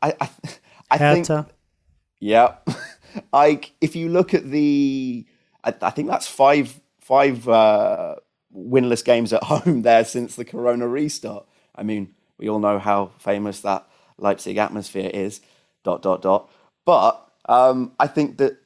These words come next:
Speaker 1: there's a set piece problem that they've still not really cured as well, that was, that was there for in, in previous seasons as well,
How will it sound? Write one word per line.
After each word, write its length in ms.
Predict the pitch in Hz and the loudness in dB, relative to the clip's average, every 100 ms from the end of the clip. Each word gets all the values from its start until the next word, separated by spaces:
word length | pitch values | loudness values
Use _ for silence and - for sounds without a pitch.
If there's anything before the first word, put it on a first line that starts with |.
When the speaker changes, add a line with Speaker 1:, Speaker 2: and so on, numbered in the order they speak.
| _ | _
Speaker 1:
there's 240 | 135 127 | 4 4
a 80 | 117 | 2
set 280 | - 156 - | 0 0 0
piece 220 | 156 156 | -2 -4
problem 580 | - 156 131 147 143 131 | 0 -2 0 0 0 -4
that 120 | 131 | -6
they've 160 | 131 131 | -4 -6
still 240 | - 139 | -2 -2
not 220 | 135 175 | 0 -2
really 720 | 131 131 127 127 123 123 120 _ _ _ | 0 0 0 -2 -4 -6 -8 _ _ _
cured 540 | - 131 127 127 123 - | -4 2 4 4 2 -2
as 200 | 127 113 | -6 -4
well, 320 | 113 120 123 117 | 2 4 4 2
that 200 | 117 - | -2 -4
was, 360 | 113 107 90 | -6 -6 -8
that 160 | - 117 | -12 -8
was 200 | 110 95 | -8 -6
there 420 | 117 117 113 110 | 0 2 4 2
for 140 | - | -2
in, 180 | 107 110 | -8 -8
in 140 | 110 107 | -8 -8
previous 380 | 131 120 117 | -8 -6 -6
seasons 360 | - 117 107 107 | -6 -8 -8 -12
as 140 | 101 | -14
well, 500 | 110 127 127 127 123 | -2 4 6 4 2